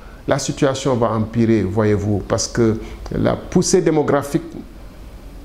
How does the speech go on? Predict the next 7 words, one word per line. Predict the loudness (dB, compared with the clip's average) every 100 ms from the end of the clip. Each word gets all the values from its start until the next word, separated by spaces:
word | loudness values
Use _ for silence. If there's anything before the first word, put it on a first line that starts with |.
| -4
est | 0
en | 0
train | 0 0 2
de, | 2 2 2 0 -4 -12 -18 -18 -18 -16 -16 -16 -8
de, | 0 2 4
d'a-, | 2 2
d'aggraver | 0 2 2 2 2